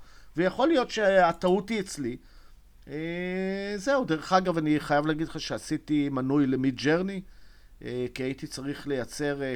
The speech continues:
כמה, אה, תמונות, וזה מטורף. זה כמות התמונות שמיוצרות שם ב-, ב-, ב-, ב-, בדקה היא מטורפת. זה עשרים וארבע שבע אנשים מייצרים דברים.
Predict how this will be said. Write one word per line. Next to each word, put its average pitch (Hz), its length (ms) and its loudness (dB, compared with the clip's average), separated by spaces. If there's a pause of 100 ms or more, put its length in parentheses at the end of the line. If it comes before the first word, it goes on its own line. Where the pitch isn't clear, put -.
(100)
כמה, 131 800 -2
אה, 113 720 -10 (600)
תמונות, 139 680 0 (880)
וזה 139 140 -6
מטורף. 180 680 -2
זה 127 360 -6
כמות 185 340 0
התמונות 170 480 -4
שמיוצרות 131 680 -4
שם 127 240 -10
ב-, 104 60 -8 (160)
ב-, 104 320 -10
ב-, 101 60 -8 (200)
ב-, 98 400 -10 (840)
בדקה 110 460 -10
היא 110 220 -8
מטורפת. 110 640 -12
זה 131 180 -10
עשרים 170 400 -8
וארבע 113 400 -6
שבע 127 420 -10
אנשים 135 300 -8
מייצרים 123 360 -10
דברים. 101 260 -14